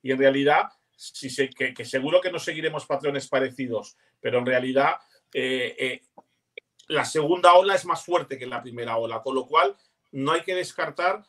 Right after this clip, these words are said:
que la situación, no hay que descartar cuanto menos, por lo menos clínicamente viendo olas, olas de pandemias históricas, no hay que, siempre la segunda ola o la tercera, segunda o tercera, ha sido más jodida que la primera.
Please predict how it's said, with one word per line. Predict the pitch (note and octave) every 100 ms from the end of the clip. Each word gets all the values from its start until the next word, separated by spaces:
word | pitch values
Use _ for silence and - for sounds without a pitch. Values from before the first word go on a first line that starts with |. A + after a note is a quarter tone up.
| _
que | - D3+
la | D3
situación, | D3+ C#3+ C3 - E3+ F3+
no | D#3
hay |
que | D#3
descartar | F3+ - D3 C3+ D3+ C#3
cuanto | C#3+ C3 C3+
menos, | D#3 F3+ G3+
por | C3+
lo | C3
menos | D3+ F#3 -
clínicamente | - F3 E3+ E3 D#3+ D#3 E3 D#3+ D#3 C3+ _ _ -
viendo | C3+ D3 D3+ D3+
olas, | D#3+ D#3+ D3 -
olas | D3+ D#3+ -
de | D3+
pandemias | D3 C#3 C#3 D#3+ E3 D3+ C#3 -
históricas, | C#3+ B2+ E3+ F3 F3 D#3+ F#3+ G#3+ - _ _
no | C3+
hay | D#3+ E3
que, | G3
siempre | - D#3+ F3 F#3 G3
la | F3+
segunda | - E3 E3+ F3+ E3+
ola | F#3 F#3+ F#3
o | D#3+
la | D#3 C#3+
tercera, | C#3 C3+ F#3 F#3 G3 - _
segunda | - C3+ D#3 F#3 F3
o | D#3+
tercera, | D#3 D#3 G3 G3
ha |
sido | - F#3+ F3+
más | F#3 -
jodida | F#3 G3 F#3
que | F3+
la | D3
primera. | D3+ F3+ F3 A#2